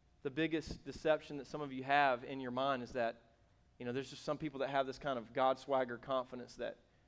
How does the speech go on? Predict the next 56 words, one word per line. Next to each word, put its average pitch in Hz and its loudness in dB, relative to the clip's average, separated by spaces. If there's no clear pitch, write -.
you 139 -4
don't 139 0
have, 127 2
and, 110 -8
and, 120 -8
and 131 -6
you 143 -8
just 143 -8
need, 139 -2
uh, 107 -12
to 139 -6
get, 135 4
I 127 -4
don't 135 0
know, 110 0
out 147 8
all 139 6
of 131 -4
your 135 -2
insecurities 135 -4
and 123 -10
stuff 135 -4
like 127 0
that, 131 4
and 127 -8
just, 120 -8
I, 139 -4
I, 165 -6
I - 0
don't 190 0
know, 175 4
I 160 6
don't 185 6
know 175 4
what, 175 2
what 165 2
the 139 6
performance 156 -4
voice 143 2
in 139 -4
your 127 -4
head 127 2
is 113 -8
telling 135 -2
you 123 -4
you 135 -2
need 139 -4
to 113 -8
do 131 -2
to 123 -8
be 127 -4
loved. 120 2
Uh, 104 -14
but 123 0
I 139 10
would, 143 2